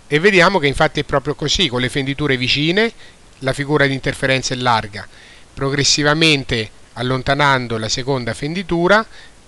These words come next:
il, la figura di interferenza si stringe. Questo naturalmente accade anche con la luce gialla, allontanando, quindi aumentando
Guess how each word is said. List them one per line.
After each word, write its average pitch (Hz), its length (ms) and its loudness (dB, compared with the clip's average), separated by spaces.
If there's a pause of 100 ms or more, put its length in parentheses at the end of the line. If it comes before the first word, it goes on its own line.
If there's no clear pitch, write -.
(160)
il, 127 340 -4
la 120 100 -2
figura 151 280 0
di 131 60 2
interferenza 139 560 -2
si 123 120 -4
stringe. 113 680 -6 (300)
Questo 165 280 0
naturalmente 143 600 2
accade 131 360 0
anche 131 260 0
con 120 120 -4
la 123 80 0
luce 123 280 -4
gialla, 143 680 4
allontanando, 127 720 -2
quindi 131 180 -4
aumentando 127 680 -2